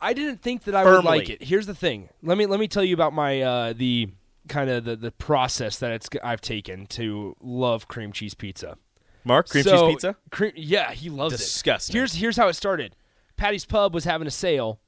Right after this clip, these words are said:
Speaker 1: or not a sale, <laughs> a special.
Speaker 2: Yeah.
Speaker 1: A special on cream cheese pizza, and I was like, "You know what? Let's, let's try it." So me and my buddy tried it. Best thing I've ever had.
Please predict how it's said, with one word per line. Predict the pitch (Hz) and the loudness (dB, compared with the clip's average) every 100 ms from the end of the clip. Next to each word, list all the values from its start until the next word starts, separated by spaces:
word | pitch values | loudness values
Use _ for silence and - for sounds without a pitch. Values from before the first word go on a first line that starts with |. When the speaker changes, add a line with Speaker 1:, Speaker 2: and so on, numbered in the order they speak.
| - | -2
Speaker 1:
or | 180 | 0
not | 156 | 2
a | 127 | -2
sale, | 143 113 120 - | -4 -4 -6 -14
<laughs> | |
a | - | -8
special. | - 175 151 139 127 - | -6 -2 -2 0 -2 0
Speaker 2:
Yeah. | 208 233 226 233 226 - - - _ - | 4 6 8 6 4 -2 -20 -20 _ -6
Speaker 1:
A | - | -4
special | - 220 214 175 170 - | -2 0 0 2 2 2
on | 139 | -4
cream | 135 170 | 0 0
cheese | 156 165 - | 0 -4 0
pizza, | 165 151 127 | 0 0 -2
and | 131 | 0
I | 135 | 0
was | 139 | -2
like, | 156 226 | -4 -4
"You | |
know | 294 | -4
what? | 320 | 0
Let's, | 247 240 - | 0 0 -4
let's | 208 | -6
try | - 156 | -2 -2
it." | 104 | -2
So | - | -4
me | 151 | -2
and | |
my | 151 | -2
buddy | 135 147 127 | 0 -2 -2
tried | 160 156 | 0 0
it. | 139 123 _ _ _ _ | 0 -4 _ _ _ _
Best | 113 175 196 - | 0 2 2 0
thing | 185 185 | -2 0
I've | 160 143 | 0 0
ever | 127 | -2
had. | 120 95 - | -4 -6 -8